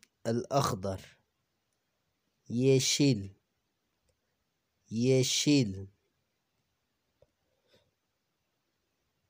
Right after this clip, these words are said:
اللون الرمادي، جري،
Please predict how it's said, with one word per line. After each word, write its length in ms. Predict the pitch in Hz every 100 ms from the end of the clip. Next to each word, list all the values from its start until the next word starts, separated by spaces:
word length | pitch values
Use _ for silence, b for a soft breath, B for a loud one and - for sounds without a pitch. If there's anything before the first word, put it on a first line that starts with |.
| _ _ _ _ _ _ _ 117
اللون 680 | 113 123 147 147 143 147 _ _ _
الرمادي، 800 | 110 107 123 123 131 123 98 87 - _ _ _ _ _ _ _ _ _ _ _ _ _ -
جري، 760 | 104 101 131 127 143 123 98